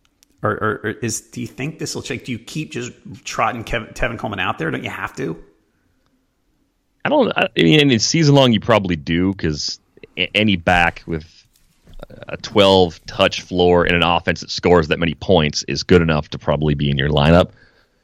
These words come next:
Speaker 2: I think the, the way you use him in D F S might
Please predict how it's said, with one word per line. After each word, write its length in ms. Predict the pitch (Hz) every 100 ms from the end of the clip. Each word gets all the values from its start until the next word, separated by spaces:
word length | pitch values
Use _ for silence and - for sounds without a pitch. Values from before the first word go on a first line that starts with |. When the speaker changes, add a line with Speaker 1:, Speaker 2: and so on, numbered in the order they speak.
| _ -
Speaker 2:
I 80 | -
think 200 | 147 -
the, 260 | 104 98
the 120 | 90
way 160 | 90 113
you 100 | 123
use 260 | 107 107 98
him 80 |
in 140 | 95 85
D 160 | 90
F 180 | 85 80
S 280 | 85 92 -
might 240 | 92 90